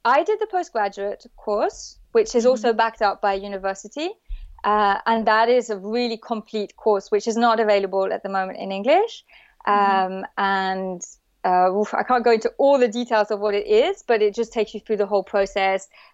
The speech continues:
Speaker 1: Um, and we have to do also research paper. So it's very in-depth.
Speaker 2: In-depth, yeah.
Speaker 1: Um, and then there is, I think the course that they're wanting to launch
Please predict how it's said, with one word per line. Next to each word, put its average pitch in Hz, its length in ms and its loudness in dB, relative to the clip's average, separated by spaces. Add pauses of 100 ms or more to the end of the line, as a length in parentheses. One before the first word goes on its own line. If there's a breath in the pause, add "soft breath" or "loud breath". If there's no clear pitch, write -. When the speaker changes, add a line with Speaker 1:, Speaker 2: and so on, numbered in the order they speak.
(140)
Speaker 1:
Um, 190 580 2
and 202 300 -4
we 190 200 -2
have 202 200 -6
to - 80 -12
do 190 180 0
also 190 380 0
research 285 520 2
paper. 247 520 4
So 190 400 -4
it's - 200 -8
very 208 400 2 (100)
in-depth. 214 640 -2
Speaker 2:
In-depth, 214 500 -16
yeah. 214 360 0
Speaker 1:
Um, 208 160 -4 (160)
and 226 200 0
then 254 420 4 (120)
there 226 600 2
is, 262 420 -2 (100)
I 214 100 -4
think 330 220 -4
the 359 80 -2
course 320 320 0
that 277 120 -4
they're 240 100 4
wanting 233 460 2
to 240 120 -2
launch 208 400 0